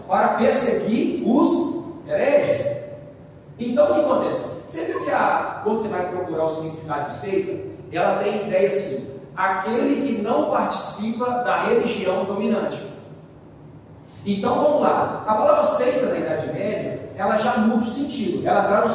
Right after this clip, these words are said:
sentido aqui, ó, se você não faz parte da religião dominante, você é de uma seita.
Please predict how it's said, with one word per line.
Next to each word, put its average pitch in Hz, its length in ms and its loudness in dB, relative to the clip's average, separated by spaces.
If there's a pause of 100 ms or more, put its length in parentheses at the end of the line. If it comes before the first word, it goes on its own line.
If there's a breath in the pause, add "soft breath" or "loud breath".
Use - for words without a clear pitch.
sentido 214 240 -2
aqui, 214 100 0
ó, - 100 -2
se - 180 -4
você 220 320 0
não 226 200 0
faz 196 280 -4
parte - 360 -2 (400 loud breath)
da 180 220 0
religião - 880 0 (120)
dominante, - 840 0
você 180 280 -6
é - 20 -2
de 160 80 -4
uma 160 100 -4
seita. - 360 -8